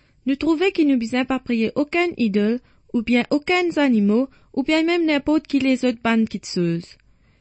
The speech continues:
Nous bisons prier seulement Bondye qui nous crée à terre.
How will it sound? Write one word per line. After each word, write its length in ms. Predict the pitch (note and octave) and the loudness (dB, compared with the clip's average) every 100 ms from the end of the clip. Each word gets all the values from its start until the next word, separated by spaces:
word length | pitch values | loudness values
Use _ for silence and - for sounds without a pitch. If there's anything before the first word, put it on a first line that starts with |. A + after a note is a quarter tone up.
| _ - | _ -6
Nous 80 | A#3+ | -4
bisons 300 | B3+ C#4+ F4 | -2 0 0
prier 300 | F4 C#4 A#3+ | 2 0 0
seulement 440 | A#3+ D4 D4+ E4 E4 | 0 -2 -2 0 0
Bondye 440 | B3 A3 G#3 B3 | 0 0 0 -2
qui 120 | B3+ | 0
nous 120 | A3 G#3 | -2 -2
crée 260 | - G3 | -2 -2
à 140 | F#3 F#3 | -2 -4
terre. 480 | - E3 D#3+ E3+ | -4 -4 -4 -8